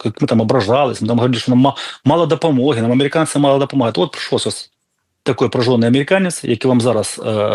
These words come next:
знаєте, як у нас часто говорять, зараз швидко об'ясніть, по чому в Вашингтоні рубірують. Дуже швидко поясніть. І все, і у нас просто не буде вибору.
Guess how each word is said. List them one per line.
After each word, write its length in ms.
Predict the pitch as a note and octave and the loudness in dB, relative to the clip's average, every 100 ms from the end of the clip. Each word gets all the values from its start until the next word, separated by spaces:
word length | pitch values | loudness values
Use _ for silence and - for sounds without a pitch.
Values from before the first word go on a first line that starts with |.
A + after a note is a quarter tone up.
| G#2 G#2 G2 | -2 -4 -2
знаєте, 240 | D3 D3 | -2 -2
як 140 | A2 - | -6 -4
у 40 | |
нас 120 | G2+ | -4
часто 300 | - G#2 G2+ | -4 -6 -6
говорять, 320 | G2+ B2+ D3 - - - - | -2 0 -2 -4 -16 -16 -8
зараз 220 | - A#2+ | -2 2
швидко 240 | B2+ - G#2+ | 2 0 -2
об'ясніть, 500 | G#2+ A#2+ - D#3+ - | 0 -2 -2 -4 -4
по 80 | |
чому 280 | A2 C#3+ B2+ | -2 2 0
в 60 | A2 | 0
Вашингтоні 500 | A#2 A#2+ A2 C#3 A2+ | -2 -4 -2 0 2
рубірують. 560 | G#2 G2+ C2 - - _ _ _ | 0 -2 -4 -8 -12 _ _ _
Дуже 240 | B2+ D3+ C#3 | -2 0 0
швидко 300 | - - - | -6 -10 -10
поясніть. 460 | G2+ - - - - - - - - - | -10 -10 -12 -16 -20 -20 -18 -18 -8 -2
І 80 | D3+ | -2
все, 220 | - A2 | 0 0
і 40 | |
у 20 | |
нас 180 | A#2 D3+ | 0 -2
просто 240 | - A2+ A2 | -4 -2 -2
не 100 | G2+ | 0
буде 200 | G2+ F#2+ | -2 -4
вибору. 360 | - - C#2 | -8 -12 -16